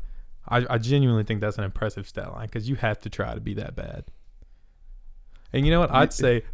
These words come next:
Speaker 1: the week after mono, for me, I could hit that stat line. And I'm
Speaker 2: Also,
Speaker 1: not an N F L quarterback.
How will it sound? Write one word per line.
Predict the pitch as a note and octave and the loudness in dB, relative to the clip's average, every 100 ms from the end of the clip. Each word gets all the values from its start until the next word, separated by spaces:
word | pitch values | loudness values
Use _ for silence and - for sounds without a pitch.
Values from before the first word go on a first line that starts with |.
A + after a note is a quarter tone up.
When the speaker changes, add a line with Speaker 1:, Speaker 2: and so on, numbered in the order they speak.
| - | 2
Speaker 1:
the | A2+ | 2
week | A2+ D#3+ D#3 | 4 2 2
after | A#2+ B2 B2+ | 0 2 2
mono, | A2 G#2 G#2 A2 C3 C#3+ - - - - - - | 2 2 2 0 0 -2 -8 -12 -12 -12 -12 -8
for | - G#2 | -2 0
me, | G#2 A#2 G2 - - - - - - - - - | 2 2 0 -4 -16 -18 -18 -18 -18 -18 -20 -2
I | A#2 | -2
could | A2 A#2 | 0 0
hit | A2 | 0
that | G2 G2+ | -2 -6
stat | - G2+ - | -6 -4 -2
line. | B2 C#2 - - - - - - - | -2 -4 -8 -12 -16 -16 -4 2 6
And | A2 | 6
I'm | A2 | 6
Speaker 2:
Also, | A2 | 6
Speaker 1:
not | A2+ A2+ | 6 6
an | G#2+ | 4
N | G#2 | 2
F | F#2+ | 0
L | G2+ | -4
quarterback. | - G2 F#2+ - | -4 -6 -6 -6